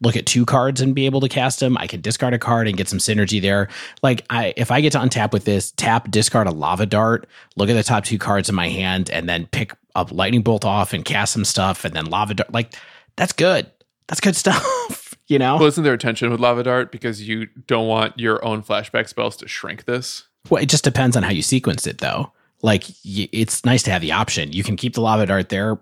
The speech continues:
Speaker 1: You can swing in, and then you can cast the Lava Dart post-combat if you want to. Like, there's lots of things going on.
Speaker 2: Yeah.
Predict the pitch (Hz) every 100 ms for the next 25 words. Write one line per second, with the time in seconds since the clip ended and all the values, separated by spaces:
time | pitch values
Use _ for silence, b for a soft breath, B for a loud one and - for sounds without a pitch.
0 | - 101 90 - 117 120 95 104 117 139
1 | B B B B 117 98 107 104 107 104
2 | 90 104 104 101 113 110 110 - 123 -
3 | - 73 69 - - 78 73 73 78 69
4 | 85 80 - - 110 107 104 113 - 87
5 | - - - 110 - 78 82 82 65 76
6 | 107